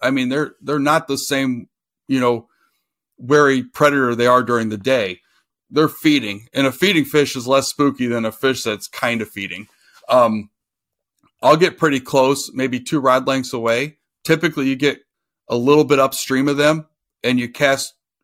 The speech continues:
basically just across with a little bit of a reach cast and drift it over them.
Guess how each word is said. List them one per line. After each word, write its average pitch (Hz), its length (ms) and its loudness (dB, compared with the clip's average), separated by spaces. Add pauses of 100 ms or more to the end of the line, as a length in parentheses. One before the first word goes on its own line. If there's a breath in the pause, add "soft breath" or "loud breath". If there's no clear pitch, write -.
(160)
basically 143 400 -2
just 135 280 -6
across 139 460 2
with 139 160 -6
a 127 40 -4
little 131 240 0
bit 127 140 0
of 120 60 -4
a 123 40 -2
reach 127 300 -6
cast 113 300 -2
and 110 100 -10
drift 123 260 -4
it 117 80 -4
over 123 260 -2
them. 98 280 -8